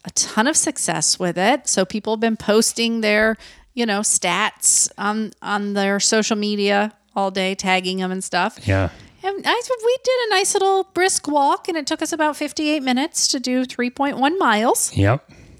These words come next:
Speaker 1: But we did it, and we're happy to help support the Second Harvest Food Bank and the Track Shack Youth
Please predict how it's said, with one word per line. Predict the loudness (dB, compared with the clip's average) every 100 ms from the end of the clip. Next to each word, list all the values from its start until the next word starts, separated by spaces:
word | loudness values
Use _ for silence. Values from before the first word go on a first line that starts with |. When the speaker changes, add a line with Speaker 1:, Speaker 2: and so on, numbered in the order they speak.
| -20 -16
Speaker 1:
But | -4 -2 -2
we | -4
did | 0 2
it, | 2 0 -2 -2 -4 _ -4
and | 0 0 0 -2 -4
we're | -4 -4 -4
happy | -2 -2 -2
to | -4
help | 0 0 0
support | -2 -2 -2 -2
the | -2
Second | 0 0 0 -2
Harvest | 0 -2 -4
Food | -2 -4 0
Bank | 0 0 -2 -10 -20 -20 _ -2
and | 0 0
the | -4
Track | -2 -2 -2
Shack | -2 0 0 -2 -8 -16
Youth | -12 -6 -4 -6 -8